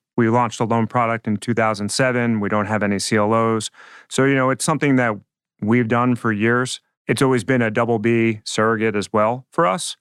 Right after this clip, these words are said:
So I don't think anything changes from that. As long as rates are what they are and you could pick up, if it's a place to invest, it's attractive. We agree the higher for longer is a rhetoric that we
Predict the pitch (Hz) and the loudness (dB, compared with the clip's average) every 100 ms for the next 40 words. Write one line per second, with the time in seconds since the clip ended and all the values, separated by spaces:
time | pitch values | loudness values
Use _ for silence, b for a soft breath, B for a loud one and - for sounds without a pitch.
0 | _ _ - 127 113 113 123 135 127 113 | _ _ -6 0 2 2 0 -2 0 0
1 | 113 110 104 117 107 95 - 101 101 104 | 0 -2 -2 0 -2 -2 -2 0 0 0
2 | 98 104 92 113 127 123 120 110 101 107 | -2 -4 -2 0 0 0 0 -2 -2 -2
3 | 117 - 110 104 113 104 110 120 127 _ | -2 -2 -2 -2 0 0 2 0 -4 _
4 | _ _ - 117 107 101 - 120 107 113 | _ _ -6 -2 0 -2 -4 -4 0 0
5 | 117 - _ - 98 104 - - 117 110 | 0 -4 _ -12 -6 -6 -6 -4 -2 0
6 | - 107 98 _ 147 107 104 123 110 - | -2 -6 -6 _ -2 0 2 0 -2 -6
7 | 104 123 - - 147 151 - - 120 _ | -4 -4 -4 -4 -4 -4 -8 -14 -14 _
8 | _ _ - 131 113 123 120 113 104 b | _ _ 0 0 2 2 2 0 -4 b
9 | b b b 120 113 110 - 135 127 113 | b b b 0 2 0 -2 -2 -2 -2
10 | 123 120 123 113 110 104 - _ - 117 | -2 0 0 0 -2 -2 -6 _ -2 0
11 | 110 107 117 113 110 104 107 107 | 2 2 2 0 -2 -2 -2 -2